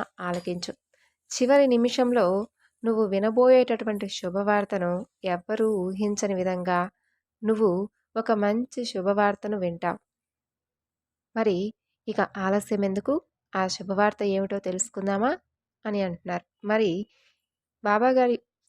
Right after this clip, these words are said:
సందేశంలో ఉన్నటువంటి అర్థం ఏమిటో తప్పకుండా తెలుసుకుందాం. మరి అంతకన్నా ముందు మన ఛానల్ని ఎవరైనా కొత్తగా చూసేవారైతే ఛానల్ను సబ్స్క్రైబ్ చేసుకొని, వీడియో నచ్చితే లైక్ చేసి సపోర్ట్ చేయండి ఫ్రెండ్స్.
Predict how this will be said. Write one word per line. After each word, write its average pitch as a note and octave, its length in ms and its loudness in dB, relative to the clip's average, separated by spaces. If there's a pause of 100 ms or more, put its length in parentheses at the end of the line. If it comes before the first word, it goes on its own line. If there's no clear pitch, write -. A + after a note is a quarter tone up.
సందేశంలో G#3 640 0
ఉన్నటువంటి G3 420 -2 (120)
అర్థం G3 380 -6
ఏమిటో G3 240 -2
తప్పకుండా G3 540 -8
తెలుసుకుందాం. F#3+ 600 -4 (400)
మరి G3 120 2
అంతకన్నా A#3+ 480 0
ముందు G#3+ 240 -2
మన G3 220 -2
ఛానల్ని G#3 480 -2
ఎవరైనా F#3+ 260 -2
కొత్తగా F#3+ 380 -6
చూసేవారైతే F#3 720 -6 (440)
ఛానల్ను A3+ 400 0
సబ్స్క్రైబ్ - 520 -8
చేసుకొని, A3 460 -6 (220)
వీడియో G#3 240 0
నచ్చితే A3 380 -2
లైక్ G3 280 -2
చేసి G3 280 -8
సపోర్ట్ F#3 400 -8
చేయండి F#3+ 320 -8
ఫ్రెండ్స్. F3+ 320 -10